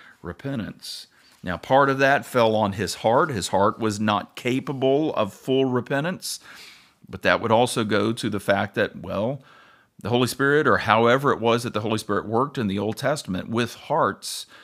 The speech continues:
um, that, uh, that he, he was knocking on the door for a while, but then he went on. And so Esau was then no longer really able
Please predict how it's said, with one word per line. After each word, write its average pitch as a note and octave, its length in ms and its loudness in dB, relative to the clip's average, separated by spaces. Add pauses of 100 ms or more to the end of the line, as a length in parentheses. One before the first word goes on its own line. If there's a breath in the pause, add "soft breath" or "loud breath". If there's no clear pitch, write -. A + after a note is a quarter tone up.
(360 loud breath)
um, D#2 520 -6 (180)
that, F#2+ 420 -2
uh, F#2+ 140 0
that F#2 140 -2
he, A#2+ 200 -2
he G#2+ 140 -4
was G2+ 320 -4
knocking B2+ 420 0
on C#3+ 160 0
the C#3+ 60 -2
door C#3+ 240 0
for C#3 160 0
a C3+ 60 0
while, D3+ 320 2
but F#2+ 160 -6
then A#2+ 300 -2
he C3+ 220 -4
went C3 280 -2
on. C3 540 -4
And F#2+ 260 -2
so G2 320 -2
Esau A#2 420 0
was G2+ 260 -4
then A#2 460 -2
no G#2+ 220 -2
longer A2+ 360 0
really A#2 420 -2
able B2+ 600 0